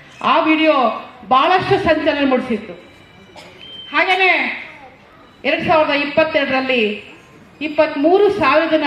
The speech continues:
ಮಕ್ಕಳು ಸಿ ಇ ಟಿಯಿಂದ ವಂಚಿತರಾಗಿದ್ರು. ಅದ್ರ ಬಗ್ಗೆ ನಾನು ಬೆಂಗಳೂರಲ್ಲಿ ಬಹಳ ದೊಡ್ಡ ಹೋರಾಟ, ಅದು ಹೋರಾಟ ಅಂತ ಅಂದ್ಕೊಳ್ಳಿಲ್ಲ. ಇನ್‌ಫ್ಯಾಕ್ಟ್, ನನ್ನ ಮಗಳು ಇದ್ಲು. ಅದನ್ನ ನ್ಯಾಯ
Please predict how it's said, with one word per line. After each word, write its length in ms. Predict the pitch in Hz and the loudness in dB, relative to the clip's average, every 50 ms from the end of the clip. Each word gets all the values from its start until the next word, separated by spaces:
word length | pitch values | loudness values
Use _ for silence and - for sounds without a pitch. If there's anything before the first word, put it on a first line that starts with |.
| 269 262 | -2 0
ಮಕ್ಕಳು 320 | 254 254 254 - - - - | -2 -2 -2 0 0 0 0
ಸಿ 180 | - - 311 | 2 2 2
ಇ 140 | 320 349 349 | 2 2 2
ಟಿಯಿಂದ 240 | 339 330 311 311 311 294 | 2 0 0 2 0 0
ವಂಚಿತರಾಗಿದ್ರು. 1120 | 277 269 269 269 302 302 285 269 262 254 247 262 - - 262 294 330 330 - - - - - - _ | 0 0 -2 -2 -4 -2 0 0 0 0 -2 -4 -4 0 0 0 0 0 -4 -10 -16 -20 -20 -12 _
ಅದ್ರ 220 | - 311 339 427 427 | -2 0 0 0 2
ಬಗ್ಗೆ 320 | 415 370 349 349 339 330 | 2 2 0 2 0 0
ನಾನು 340 | 311 311 302 294 294 285 240 | 0 0 0 0 0 -2 -2
ಬೆಂಗಳೂರಲ್ಲಿ 540 | 269 269 277 311 320 349 330 311 302 285 233 | -2 0 2 2 4 4 4 2 2 0 -2
ಬಹಳ 140 | 247 254 302 311 311 | 0 2 2 2 2
ದೊಡ್ಡ 180 | 311 302 311 | 2 0 0
ಹೋರಾಟ, 380 | 302 277 277 277 277 277 277 - | 2 2 2 2 2 0 0 0
ಅದು 280 | 262 240 240 262 254 | 0 0 0 0 0
ಹೋರಾಟ 300 | 254 262 277 302 320 320 | 0 2 2 2 2 2
ಅಂತ 260 | 339 311 302 294 294 294 | 2 0 0 0 -2 -4
ಅಂದ್ಕೊಳ್ಳಿಲ್ಲ. 480 | 269 277 277 269 269 262 262 254 269 285 339 - - - - - | -4 -4 -4 -2 -2 -2 0 0 0 -2 -2 -4 -6 -10 -14 -12
ಇನ್‌ಫ್ಯಾಕ್ಟ್, 360 | - 277 277 285 311 311 311 302 | -12 -10 -2 0 0 0 0 -2
ನನ್ನ 160 | 277 269 254 | -4 -2 0
ಮಗಳು 320 | 254 262 262 330 359 392 | 0 0 2 2 2 2
ಇದ್ಲು. 580 | 370 339 262 - 220 277 - 214 - - - - - - | 2 0 0 0 0 -2 -2 -2 -4 -8 -12 -16 -8 -4
ಅದನ್ನ 240 | - 339 359 370 349 | -2 -2 0 0 0
ನ್ಯಾಯ 300 | 339 320 320 311 320 370 | 2 2 2 2 2 2